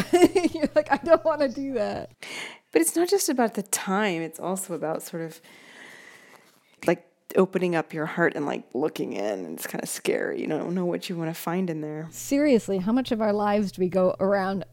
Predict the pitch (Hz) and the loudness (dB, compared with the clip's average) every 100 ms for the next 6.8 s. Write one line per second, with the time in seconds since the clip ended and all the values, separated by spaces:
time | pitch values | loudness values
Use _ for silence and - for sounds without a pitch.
0 | - 202 175 214 214 196 180 180 202 190 | 0 2 2 2 2 0 0 0 2 0
1 | 190 180 170 185 156 139 - - - - | -2 -4 -4 -6 -6 -6 -12 -18 -14 0
2 | 208 294 240 214 185 151 - 226 247 - | 2 2 0 -2 -2 -4 0 2 2 0
3 | 208 196 190 - 185 170 180 175 - - | -4 -4 -8 -12 -12 -10 -10 -10 -10 -12
4 | - - - 262 - - 320 247 226 196 | -14 -2 0 0 0 -4 -4 -2 -2 0
5 | 202 190 - 185 185 - 196 175 170 170 | -2 0 -2 -4 -4 -4 0 0 0 -2
6 | 175 170 160 - - 202 - | -2 -4 -6 -6 -4 -2 -4